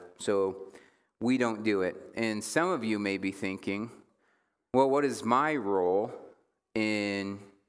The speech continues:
family dedication?" Well, your role is to sit here and be a witness to the families who are about ready to make a dedication to their child. And you guys can come on up as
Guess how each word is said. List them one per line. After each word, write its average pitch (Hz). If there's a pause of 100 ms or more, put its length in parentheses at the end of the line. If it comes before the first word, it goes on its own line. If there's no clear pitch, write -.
(120)
family 107
dedication?" 101 (400)
Well, 107
your 123
role 95
is 110
to 98
sit -
here 117
and 98
be 101
a 92
witness 117
to 110
the 92
families 110
who 104
are 95
about 95 (300)
ready 113
to 95 (120)
make 104
a 107
dedication 110
to 110
their 110
child. 123 (1040)
And 98
you 120
guys 127
can 95
come 92
on 90
up -
as -